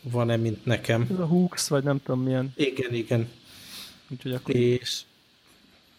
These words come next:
Speaker 1: berendeltem a Taobao-ról, felapplikáltam a AirPods-ra, gyönyörűen működik,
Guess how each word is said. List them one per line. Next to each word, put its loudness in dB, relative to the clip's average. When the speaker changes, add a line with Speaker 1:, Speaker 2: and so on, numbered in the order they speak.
Speaker 1:
berendeltem 2
a -2
Taobao-ról, 2
felapplikáltam 0
a 0
AirPods-ra, 0
gyönyörűen 4
működik, 2